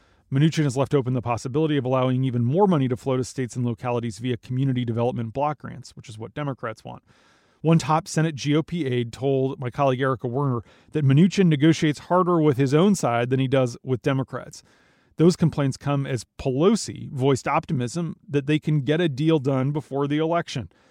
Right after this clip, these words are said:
Pelosi knows that she has leverage because Trump wants a big new deal before the vote. Pelosi said yesterday that she and Mnuchin are almost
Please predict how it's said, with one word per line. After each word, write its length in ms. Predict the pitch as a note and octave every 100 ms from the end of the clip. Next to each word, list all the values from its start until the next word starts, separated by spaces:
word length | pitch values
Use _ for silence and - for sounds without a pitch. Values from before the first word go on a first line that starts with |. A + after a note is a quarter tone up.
| _ _ _
Pelosi 340 | - D#3 D#3
knows 360 | C3 C3+ C3 A2+
that 100 | B2+
she 160 | - B2
has 180 | A2+
leverage 440 | D3 G3 C#3 C#3 B2
because 260 | B2+ B2+
Trump 320 | - C3+ A#2+ A#2
wants 300 | C3+ C#3 A#2+
a 40 |
big 220 | A#2 A#2
new 160 | A2+ G#2+
deal 340 | G#2+ G#2+ A2 _ _ _
before 460 | - A2 B2+ A#2+ G#2+ _ _ _ _ _
the 140 | D3+
vote. 320 | A#2 B2+ G#2 - _ - _ _ _ _ _ _ _ _
Pelosi 420 | D3 F3+ G3+ F3+
said 160 | C#3+ C3+
yesterday 360 | C3 - C#3
that 120 | C3+ C3
she 140 | D#3
and 120 | D3
Mnuchin 540 | C#3 C#3 - C3 B2+ C3 _ -
are 200 | C3 B2+ _ _ _ _
almost 720 | F3+ G3+ G3+ B2 A2+ - -